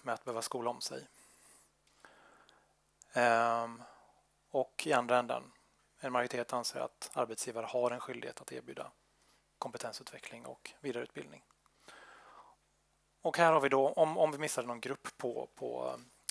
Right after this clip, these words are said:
ehm, huvudresultaten. Ehm, och det, det ska ju sägas att när, när vi bryter ner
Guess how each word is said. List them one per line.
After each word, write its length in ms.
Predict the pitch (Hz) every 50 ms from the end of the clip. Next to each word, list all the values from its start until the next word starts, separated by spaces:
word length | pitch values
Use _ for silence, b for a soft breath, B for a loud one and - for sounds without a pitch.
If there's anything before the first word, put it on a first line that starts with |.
| -
ehm, 680 | - 127 120 120 120 123 123 - 64 - 131 135 - - - - -
huvudresultaten. 880 | 160 131 120 127 120 127 127 - 131 - 131 127 127 - - 135 120 - B B B B B B B B B B B B
Ehm, 600 | - 135 120 117 117 117 117 117 117 117 120 127 b b b b b _ _ _ _ _ _ _ _ _ _ _ _ _ - - - - -
och 400 | - - - - _ 147 135 - 143
det, 120 | 156 170
det 160 | 180 160 160
ska 120 | - - 160
ju 40 |
sägas 300 | - - 156 131 120 -
att 220 | 135 123 - - 151
när, 180 | 143 143 156
när 120 | 147 147 139
vi 60 | 139
bryter 320 | 135 143 147 139 - 156
ner 400 | 156 160 156 156 156 156 151 156